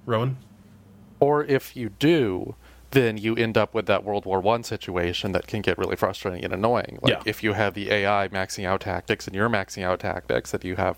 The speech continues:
Speaker 2: shards that are just pure battleground for years, and the game can really get slow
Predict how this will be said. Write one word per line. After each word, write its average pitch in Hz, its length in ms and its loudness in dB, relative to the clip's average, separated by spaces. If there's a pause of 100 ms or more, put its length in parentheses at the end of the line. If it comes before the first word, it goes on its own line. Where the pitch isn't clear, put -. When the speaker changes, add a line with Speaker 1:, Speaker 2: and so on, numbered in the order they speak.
Speaker 2:
shards 92 420 -2
that 95 120 -4
are 90 140 -6
just - 320 -2 (320)
pure 104 200 2
battleground 92 600 -2
for 95 160 -4
years, 110 600 0 (360)
and 95 340 -2 (100)
the 127 80 6
game 185 240 2
can 147 200 -2
really 151 220 2
get - 160 2
slow 98 540 0